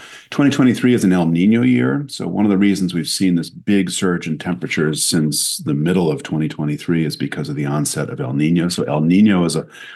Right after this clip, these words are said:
warming phenomenon that's adding to the warming that's already in the, in the climate system.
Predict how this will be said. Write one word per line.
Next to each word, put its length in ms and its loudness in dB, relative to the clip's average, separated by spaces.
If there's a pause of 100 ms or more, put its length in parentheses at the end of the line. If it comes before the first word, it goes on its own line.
(180)
warming 340 4
phenomenon 640 0
that's 300 -4
adding 320 0
to 80 -2
the 80 -6
warming 320 0
that's 160 -8
already 320 -4
in 160 -4
the, 200 -6
in 120 -4
the 80 -4
climate 400 -4
system. 440 0